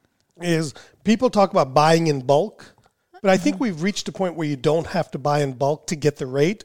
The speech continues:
Speaker 2: Right.
Speaker 1: if you commit to an annual buy.
Speaker 2: Mm-hmm.
Speaker 1: So in other words, if I went to you, Meredith, and, and let's talk about, like, your stitching and stuff, okay?
Speaker 2: Okay.
Speaker 1: If I said to you, "Meredith, hey, listen, I'm gonna get ten shirts embroidered every month from you
Speaker 2: Mm-hmm.
Speaker 1: for the year,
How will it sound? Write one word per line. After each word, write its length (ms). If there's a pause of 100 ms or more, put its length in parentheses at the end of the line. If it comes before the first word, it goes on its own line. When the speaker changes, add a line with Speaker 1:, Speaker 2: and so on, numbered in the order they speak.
Speaker 2:
Right. 300
Speaker 1:
if 200
you 60
commit 480
to 120
an 100
annual 400
buy. 320 (360)
Speaker 2:
Mm-hmm. 200
Speaker 1:
So 120
in 80
other 160
words, 300 (200)
if 180
I 140
went 240
to 80
you, 140
Meredith, 440
and, 200
and 260
let's 400
talk 260
about, 260
like, 280
your 100
stitching 400
and 80
stuff, 300
okay? 320
Speaker 2:
Okay. 40 (240)
Speaker 1:
If 160
I 120
said 220
to 40
you, 80
"Meredith, 380
hey, 100
listen, 400 (260)
I'm 280
gonna 140
get 280
ten 320
shirts 540
embroidered 500 (100)
every 300
month 300
from 160
you 260 (280)
Speaker 2:
Mm-hmm. 120
Speaker 1:
for 120
the 100
year, 420